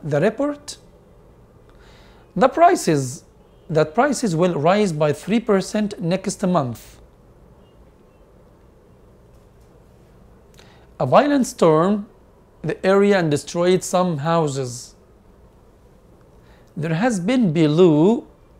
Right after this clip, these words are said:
average rainbow, raincoat, rainforest, rainfall this month. The sea flooded and killed two thousand people. Unusual weather is becoming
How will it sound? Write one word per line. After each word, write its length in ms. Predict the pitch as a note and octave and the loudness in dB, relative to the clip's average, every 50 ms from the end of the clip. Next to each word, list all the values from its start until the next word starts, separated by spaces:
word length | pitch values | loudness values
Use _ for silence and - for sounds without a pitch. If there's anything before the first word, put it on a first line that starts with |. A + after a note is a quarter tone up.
| _ - - _ _ - | _ -20 -20 _ _ 2
average 640 | F3+ E3 D#3+ D3+ D3+ F#3 A3 A#3+ G3+ F3+ - - - _ _ _ | 2 2 4 2 2 2 2 2 0 -4 -8 -12 -16 _ _ _
rainbow, 580 | C#3+ C#3 D#3+ F#3 G3 G3 F3+ A#3 B3+ C4 C#4 - - _ - _ - - - _ - | -4 -2 0 0 0 0 0 0 0 -2 -4 -10 -16 _ -20 _ -20 -20 -20 _ -6
raincoat, 580 | - F3 G#3 G3 - G#3+ A3 A#3 A#3+ A3+ - - - _ - - - - | -4 -2 -2 0 -2 -2 -2 -2 -4 -6 -10 -16 -20 _ -20 -20 -12 -6
rainforest, 640 | D#3 E3+ D#3 - - F3+ F#3+ G3+ G3+ - - - F3 | -4 -4 -4 -2 -2 0 0 0 -2 -4 -8 -12 -8
rainfall 560 | D3 C#3 C#3 B2+ - F#3 G#3+ A#3+ C4 C4 - - - - - - _ _ _ | -8 -8 -8 -4 -4 -2 -2 0 -2 -2 -4 -8 -16 -20 -20 -20 _ _ _
this 360 | D3 D#3 G#3 G3+ - - - - - - | 0 0 0 0 0 -6 -12 -18 -16 -6
month. 480 | - F3 F3 D3+ C3 A#2+ - - - - - - - _ _ _ _ _ _ - _ - - - - - - - - - - | 0 2 2 2 0 -4 -10 -16 -20 -20 -20 -20 -20 _ _ _ _ _ _ -20 _ -20 -20 -20 -20 -20 -20 -20 -20 -12 -4
The 120 | F#3+ G#3 | -2 -2
sea 200 | G3 - E4+ F4 | 0 2 2 2
flooded 500 | - - - G#3 G3+ G3 F#3+ F#3+ G#3 F#3+ | 2 2 2 4 4 6 6 6 6 6
and 200 | F3+ D#3+ D#3 D3 | 4 2 0 -2
killed 420 | - - A3+ C4 C#4+ B3+ A3 - - - - _ - - _ - - - - _ - - - - - _ _ - - - - | 0 2 2 2 2 0 -4 -6 -10 -16 -20 _ -20 -20 _ -20 -20 -20 -20 _ -20 -20 -20 -20 -20 _ _ -20 -20 -10 -4
two 160 | E4 E4 E4+ | -2 -2 -2
thousand 600 | - - - B3 B3+ B3+ A#3 G#3+ C4 B3 A#3+ G3+ | -4 -2 0 0 0 2 0 0 0 0 -2 0
people. 500 | - B3 B3+ A#3 G#3+ - D#3 D3 C3+ - - - - - - _ - - - - - - - - - - - - _ _ - _ - - - - - - - - - - - - - - - - | 0 0 0 0 0 0 -2 -2 -2 -4 -10 -18 -20 -20 -20 _ -20 -20 -20 -20 -20 -20 -20 -20 -20 -20 -20 -20 _ _ -20 _ -20 -20 -20 -20 -20 -20 -20 -20 -20 -20 -20 -20 -20 -20 -2 0
Unusual 640 | D#3+ D#3 D#3 D3+ D3+ G3+ D4 D#4+ A#3+ B3+ B3 G3 F3 | 2 2 4 4 4 4 4 4 4 4 4 4 4
weather 360 | F3 F#3+ F#3+ F3 E3 F3+ F3 | 4 4 4 4 4 4 2
is 200 | E3 D3+ C3+ - | 2 0 0 -4
becoming 600 | - - D3+ D3 C#3 - A#3 C4+ B3+ C4 B3+ G#3 | -6 -2 -2 -2 0 0 0 2 2 2 2 2